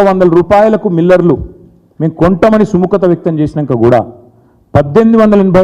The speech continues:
ఐదు నుంచి రెండు వేల ఏడు రూపాయల వరకే ఎందుకు బ్యాండ్ ఫిక్స్ చేసి,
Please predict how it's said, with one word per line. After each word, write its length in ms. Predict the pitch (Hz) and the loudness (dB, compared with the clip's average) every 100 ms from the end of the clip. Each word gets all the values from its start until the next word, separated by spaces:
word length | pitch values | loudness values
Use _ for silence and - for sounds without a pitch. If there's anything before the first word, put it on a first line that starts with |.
| 185 | 2
ఐదు 100 | 170 | 0
నుంచి 160 | 165 214 165 | -4 -2 0
రెండు 180 | 165 190 | 2 2
వేల 120 | 190 170 | 2 2
ఏడు 100 | 165 156 | 0 -2
రూపాయల 240 | 156 147 139 | -2 0 0
వరకే 240 | 131 180 214 - - _ _ _ 120 170 | -2 -2 -4 -8 -20 _ _ _ 0 2
ఎందుకు 320 | 214 180 226 196 - - _ 110 | 2 0 0 -2 -8 -20 _ -4
బ్యాండ్ 240 | 139 202 175 | -2 0 -2
ఫిక్స్ 180 | 160 135 | -4 -2
చేసి, 180 | 170 | -2